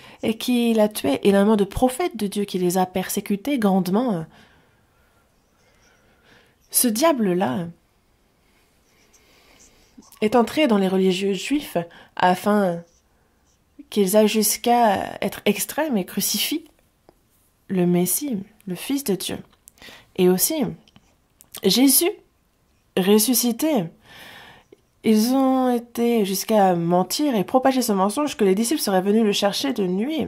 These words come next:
et emporter son corps. Ils ont, euh, tué, persécuté les disciples. Et durant les deux mille ans d'histoire du christianisme, on voit de nombreux, euh, prophètes qui furent, euh,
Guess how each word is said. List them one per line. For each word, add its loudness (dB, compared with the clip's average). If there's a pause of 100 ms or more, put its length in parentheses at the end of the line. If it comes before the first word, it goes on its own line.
(120)
et -2
emporter -2
son -2
corps. -4 (1600)
Ils -2
ont, 0
euh, 0 (340)
tué, -2 (320)
persécuté -2 (520)
les 10
disciples. 0 (640)
Et 4
durant 4 (180)
les 6
deux 6
mille 6
ans 6
d'histoire 2
du 0
christianisme, 0 (100)
on 0
voit 2
de 2
nombreux, 0
euh, 0 (1120)
prophètes -8
qui -8
furent, -6
euh, -2